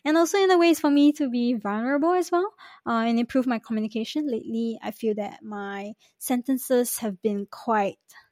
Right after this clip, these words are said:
all over the place. I am not able to string my <laughs> sentences together and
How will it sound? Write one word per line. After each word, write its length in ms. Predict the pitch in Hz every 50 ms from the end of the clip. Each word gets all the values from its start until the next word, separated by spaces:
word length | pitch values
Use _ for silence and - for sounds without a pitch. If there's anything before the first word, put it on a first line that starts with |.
| _ _ _ _ _ _ _ _ _ _ - 240
all 120 | 233 247
over 200 | 254 247 220 247
the 80 | 220 233
place. 540 | - - 220 214 233 262 - - - - - 285
I 120 | 208 214 208 208 190 208
am 140 | 202 208
not 200 | 208 202 196 -
able 240 | 208 208 196 196 220
to 80 | 220 233
string 400 | - - - - - 254 254 254
my 160 | 269 277 277
<laughs> 160 | 262 - - -
sentences 600 | 285 254 254 - 277 269 262 - 277 269 - -
together 560 | - 240 220 226 220 226 233 233 240 247 247
and 320 | 240 208 208 208 208 214